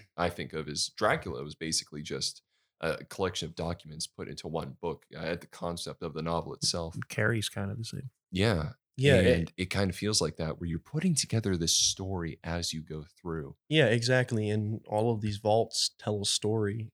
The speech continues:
Speaker 1: Yeah.
Speaker 3: And I think it's really neat that you walk in, you know, like, without any guides or,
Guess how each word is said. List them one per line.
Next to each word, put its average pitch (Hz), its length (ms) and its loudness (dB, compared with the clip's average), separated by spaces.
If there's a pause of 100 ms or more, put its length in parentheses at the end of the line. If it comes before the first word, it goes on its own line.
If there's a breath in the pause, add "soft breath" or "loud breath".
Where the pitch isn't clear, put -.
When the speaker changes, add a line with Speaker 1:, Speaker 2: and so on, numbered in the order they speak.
(120)
Speaker 1:
Yeah. 107 140 2
Speaker 3:
And 104 380 0 (300)
I 110 100 -2
think 107 180 -2
it's 107 160 -4
really 104 340 0
neat 104 400 -2
that 98 140 -4
you 104 160 0
walk 101 340 0
in, 104 160 0
you 101 140 -2
know, 104 140 -2
like, 110 200 -6
without 107 300 2
any 117 200 4
guides 107 540 2
or, 101 240 -2